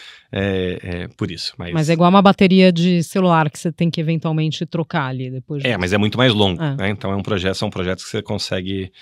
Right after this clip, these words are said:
Speaker 1: é, é, geralmente, pa-, quando você vai fazer um, um, um, um, ao longo do, do, dos anos, por exemplo, a gente vai trocar os equipamentos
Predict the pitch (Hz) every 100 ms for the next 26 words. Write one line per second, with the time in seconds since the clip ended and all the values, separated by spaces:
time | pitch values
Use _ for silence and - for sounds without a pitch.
0 | - - _ 78 82 78 87 90 95 104
1 | 101 - 101 57 90 - 101 90 101 85
2 | 101 90 92 90 104 90 - 87 - 92
3 | 85 - _ - - 95 98 104 98 -
4 | 95 104 101 95 107 135 - 127 123 117
5 | 117 117 - 110 107 104 - 107 107 110
6 | - 98 -